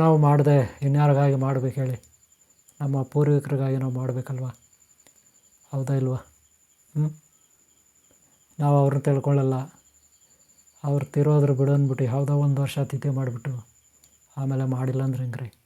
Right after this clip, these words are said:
ತಪ್ಪಲ್ಲೇನ್ರಿ? ನೀವು ಹೇಳ್ರಿ, ತಪ್ಪಲ್ವಾ? ಅವ್ರು ತೀರೋಗ್ಬಿಟ್ರೆ ಬಿಡಿ ಅಂದ್ಬಿಟ್ಟು ಒಂದು ವರ್ಷ ಮಾಡಿಬಿಟ್ಟು ಆಮೇಲೆ ಮಾಡಿಲ್ಲ ಅಂದ್ರೆ ಹೆಂಗೆ? ಸರಿ, ಮಾಡೋಕ್ಕಾಗಲ್ಲ. ಯಾರೋ ಗುರುಗಳಿರ್ತಾರೆ, ಅಂಥವ್ರಿಗೆ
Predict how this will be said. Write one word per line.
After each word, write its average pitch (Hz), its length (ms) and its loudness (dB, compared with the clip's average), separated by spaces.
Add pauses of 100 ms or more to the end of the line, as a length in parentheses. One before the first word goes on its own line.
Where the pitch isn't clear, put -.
(280)
ತಪ್ಪಲ್ಲೇನ್ರಿ? 135 600 -4 (240)
ನೀವು 143 200 -2
ಹೇಳ್ರಿ, 123 220 -6 (1120)
ತಪ್ಪಲ್ವಾ? 127 420 -4 (1500)
ಅವ್ರು 135 240 -4
ತೀರೋಗ್ಬಿಟ್ರೆ 160 520 6
ಬಿಡಿ 156 220 6
ಅಂದ್ಬಿಟ್ಟು 151 300 2 (160)
ಒಂದು 135 180 0
ವರ್ಷ - 140 -2 (140)
ಮಾಡಿಬಿಟ್ಟು 139 360 0 (380)
ಆಮೇಲೆ 147 340 2
ಮಾಡಿಲ್ಲ 139 300 0
ಅಂದ್ರೆ 131 160 -4
ಹೆಂಗೆ? 120 180 -8 (880)
ಸರಿ, 175 200 10 (240)
ಮಾಡೋಕ್ಕಾಗಲ್ಲ. 151 580 8 (1040)
ಯಾರೋ 160 200 6 (260)
ಗುರುಗಳಿರ್ತಾರೆ, 156 600 6 (1120)
ಅಂಥವ್ರಿಗೆ 165 440 8